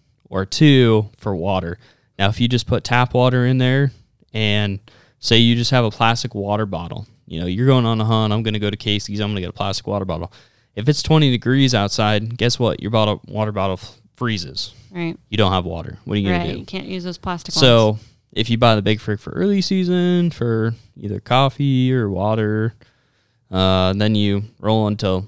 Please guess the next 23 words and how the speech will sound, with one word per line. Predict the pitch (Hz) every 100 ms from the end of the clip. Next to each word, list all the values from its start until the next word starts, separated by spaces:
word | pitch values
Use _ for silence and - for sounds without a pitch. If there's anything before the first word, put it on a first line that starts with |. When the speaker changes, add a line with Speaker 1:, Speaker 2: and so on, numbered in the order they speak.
| -
Speaker 1:
late | 113 113
season, | - 110 107
either | 104 101 95
coffee | - 113 110 113 110
or | 104
water, | 104 101 104 98 101 _ _
it | 135
works | 143 147 -
out. | 160 92 -
It's | 127 143
nineteen | 139 135 143
ninety-nine, | 131 135 135 113 113
so. | - - -
Speaker 2:
I | 175
really, | 175 165 170 165 165 156 -
yeah, | -
I | 90
really | 92 92 87
like | 85 -
your | -
Big | 156 165
Frig | - -
one. | 175